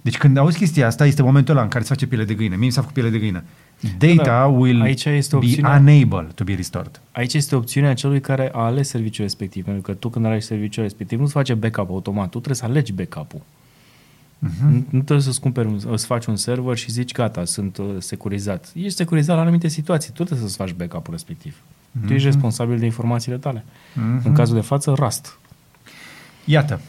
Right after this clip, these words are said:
Speaker 1: Așadar, ăsta este și un test de rugină pentru cei care oxidează ușor.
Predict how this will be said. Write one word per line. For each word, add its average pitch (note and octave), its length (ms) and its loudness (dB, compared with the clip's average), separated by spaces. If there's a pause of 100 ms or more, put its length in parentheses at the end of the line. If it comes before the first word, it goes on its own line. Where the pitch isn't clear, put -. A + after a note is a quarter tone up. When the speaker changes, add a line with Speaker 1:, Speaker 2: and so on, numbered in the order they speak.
(380)
Speaker 1:
Așadar, D#3 360 4 (320)
ăsta D3+ 120 6
este D3+ 140 6
și D3 140 4
un D3+ 140 8
test B2 260 0
de A2 640 0 (140)
rugină G#2+ 400 2
pentru G#2+ 640 2
cei G#2+ 220 -2
care G#2+ 400 0 (120)
oxidează G#2 480 -2
ușor. A2 440 -2